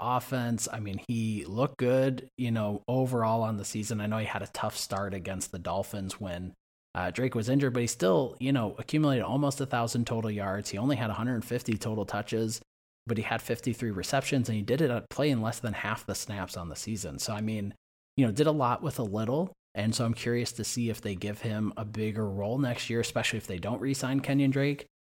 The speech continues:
The other guy I'm keeping an eye on is Anthony McFarland in,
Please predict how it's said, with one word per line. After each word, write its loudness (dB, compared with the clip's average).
The 4
other 4
guy 2
I'm 0
keeping 4
an 6
eye 4
on 6
is 2
Anthony 2
McFarland 2
in, -2